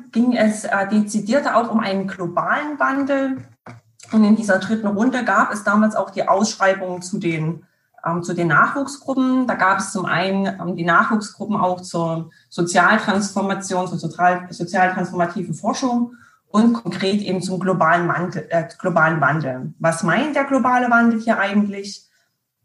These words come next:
Die, ähm, das fona-Programm, das B M W F, versteht hier unter anderem vor allem gesellschaftliche, ökonomische und technische Entwicklungen, die weltweit zu Veränderungen in Klima und Umwelt führen und damit sich eben auch bestimmte Lebensbedingungen auf der Erde verändern,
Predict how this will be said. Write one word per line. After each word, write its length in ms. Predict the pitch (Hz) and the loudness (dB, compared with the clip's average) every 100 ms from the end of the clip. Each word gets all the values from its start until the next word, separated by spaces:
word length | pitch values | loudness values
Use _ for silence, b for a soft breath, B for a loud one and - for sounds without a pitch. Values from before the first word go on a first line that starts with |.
| - B B | -20 B B
Die, 360 | 175 175 160 160 | -8 -4 -2 0
ähm, 420 | 160 156 143 139 | 0 0 -2 -4
das 160 | 160 - | -8 -4
fona-Programm, 800 | 247 240 220 208 - 202 196 | 2 4 4 0 -4 -2 -2
das 120 | 190 185 | -4 -4
B 80 | |
M 80 | 175 | -2
W 60 | 170 | 2
F, 240 | 175 208 | 2 2
versteht 400 | 196 - 175 170 | -4 -6 -4 -4
hier 380 | - - 190 190 | -6 -4 0 0
unter 280 | 170 175 - | 2 2 2
anderem 640 | 160 202 208 185 185 190 | 4 4 4 2 0 -2
vor 100 | 190 | -2
allem 240 | 156 165 151 | -2 -2 -4
gesellschaftliche, 720 | 151 180 208 202 - 180 175 | 0 0 2 -2 -4 -8 -8
ökonomische 720 | 156 170 170 175 175 170 151 | -8 -4 0 0 0 -4 -8
und 120 | 156 | -8
technische 520 | - 233 - 233 233 | -2 -2 0 -2 0
Entwicklungen, 800 | 208 208 190 190 196 185 185 185 B B B _ | 0 0 -2 -6 -4 -4 -6 -12 B B B _
die 160 | - 185 | -6 2
weltweit 720 | 165 202 220 175 170 185 185 | 6 6 4 2 2 0 -2
zu 80 | 170 | -4
Veränderungen 600 | 160 160 175 170 170 147 | -2 0 -2 -2 -2 -2
in 60 | |
Klima 440 | 151 - 185 196 160 | -6 -6 -2 0 0
und 100 | 156 | 0
Umwelt 360 | 208 226 220 | 2 4 2
führen 500 | - 214 185 196 190 - _ _ _ _ B B B B - | 0 -2 -2 -2 -6 -10 _ _ _ _ B B B B -4
und 220 | 190 185 | 0 2
damit 340 | 160 202 190 | 4 4 2
sich 220 | - 170 | 0 -4
eben 140 | 131 - | -2 0
auch 180 | 170 170 | 0 0
bestimmte 320 | 170 185 165 | -2 0 0
Lebensbedingungen 600 | 180 233 226 220 202 185 | 2 2 0 0 0 0
auf 100 | 165 | 0
der 140 | 170 | 0
Erde 200 | 160 170 | 2 0
verändern, 680 | 156 151 220 240 220 214 220 | 0 -2 0 2 4 2 0